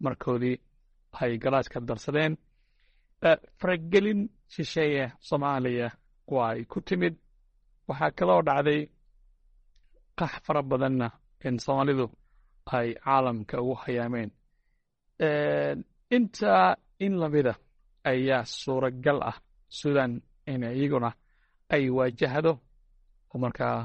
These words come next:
hogaami kooxeedyo fara badan, qabaa'ilo dagaaladooda sokeeye.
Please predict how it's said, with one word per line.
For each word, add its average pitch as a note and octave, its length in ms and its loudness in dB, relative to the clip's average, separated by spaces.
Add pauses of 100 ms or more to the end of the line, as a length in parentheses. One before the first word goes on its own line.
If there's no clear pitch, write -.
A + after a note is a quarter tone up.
(160)
hogaami B2 340 -2
kooxeedyo C3+ 600 0
fara D3 160 -2
badan, D3 300 0 (720)
qabaa'ilo B2+ 460 0
dagaaladooda C#3+ 640 0
sokeeye. D3 500 -2